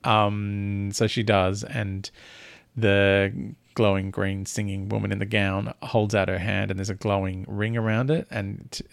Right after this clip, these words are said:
the doctor's like, "Well, you have to put your hand in there to give consent." Um, so she does. Uh, it turns out Rory's on the verge of drowning. So when they try and disconnect him, he's gonna die. Um,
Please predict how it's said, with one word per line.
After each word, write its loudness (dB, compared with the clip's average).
the -6
doctor's -4
like, 0
"Well, 4
you -2
have 0
to -16
put -2
your 0
hand 0
in -4
there -2
to -4
give -8
consent." -4
Um, 2
so 0
she -2
does. 2
Uh, 2
it -6
turns 2
out 6
Rory's 4
on 2
the 0
verge 2
of -4
drowning. -2
So 8
when 6
they 8
try 2
and 4
disconnect 0
him, -8
he's -4
gonna 0
die. -2
Um, 4